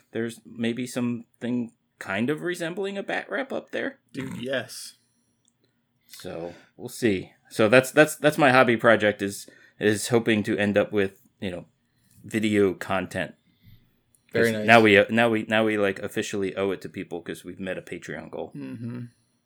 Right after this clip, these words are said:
Speaker 3: Ruh-roh.
Speaker 1: Yeah,
Speaker 2: Ruh-roh.
Speaker 1: I didn't think we'd, I didn't think we'd ever make that. <laughs> So, so now I gotta, uh, step up and make it happen.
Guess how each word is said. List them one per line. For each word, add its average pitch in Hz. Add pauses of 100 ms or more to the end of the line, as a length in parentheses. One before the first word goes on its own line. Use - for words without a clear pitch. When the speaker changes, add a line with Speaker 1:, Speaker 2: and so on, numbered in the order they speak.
(840)
Speaker 3:
Ruh-roh. 117 (460)
Speaker 1:
Yeah, 123
Speaker 2:
Ruh-roh. 117
Speaker 1:
I 117
didn't 139
think 147
we'd, 117
I 131
didn't 151
think 165
we'd 156
ever 139
make 139
that. 107
<laughs> - (560)
So, 294 (400)
so -
now 208
I 196
gotta, 170 (440)
uh, 139 (720)
step -
up 165
and 127
make 131
it 139
happen. 131